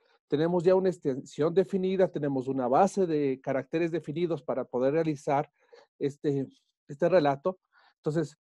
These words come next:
ya desde un principio vamos pensando en ello. O sea, no necesitamos mucho detalle de lo que vamos a trabajar y vamos de una vez trabajando con esa idea de que va a ser un relato, que va a ser un cuento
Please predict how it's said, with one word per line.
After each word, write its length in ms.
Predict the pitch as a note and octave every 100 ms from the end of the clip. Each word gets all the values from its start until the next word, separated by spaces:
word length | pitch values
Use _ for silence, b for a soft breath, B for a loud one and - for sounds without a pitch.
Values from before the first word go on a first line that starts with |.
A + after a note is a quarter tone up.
| _ -
ya 340 | E3 A3 - _ _ -
desde 300 | E3 E3+ F3
un 80 | A3+
principio 540 | A3+ F#3 G#3+ G3+ A3
vamos 260 | G3+ G3+ -
pensando 540 | D#3+ C3+ - G#3 F#3+
en 100 | F3
ello. 240 | F#3 B2+
O 40 | A2+
sea, 180 | B2 A#2+
no 120 | D3
necesitamos 600 | G#3+ G3+ G#3 G3+ G#3 G3
mucho 340 | G3+ G#3 A3
detalle 640 | G#3+ G#3 F3 D3+ C#3 F#3+ G#3+ b _ -
de 100 | C3+
lo 140 | C3+
que 100 | C3+
vamos 260 | C#3 F#3+ G3
a 120 | G3
trabajar 560 | G3+ G3 - F3 G#3 - b b -
y 120 | F#3+
vamos 440 | A3 A3 A3+ -
de 140 | E3+ D3+
una 180 | G#3 F#3
vez 260 | F#3 F3+
trabajando 840 | - F3 C#3 - F3+ A#3 F#3 E3+ - _ _ _ _
con 180 | - D3+
esa 240 | E3 E3 F#3
idea 320 | G3 F3 B2
de 140 | A#2+
que 100 | -
va 120 | C3
a 20 | C#3+
ser 180 | F#3+
un 80 | G3+
relato, 480 | G#3 G3 G3+ G#3 G3
que 120 | D#3
va 100 | C#3
a 20 |
ser 160 | B2+ D3
un 160 | D#3+ D#3+
cuento 480 | F3+ F3 - F#3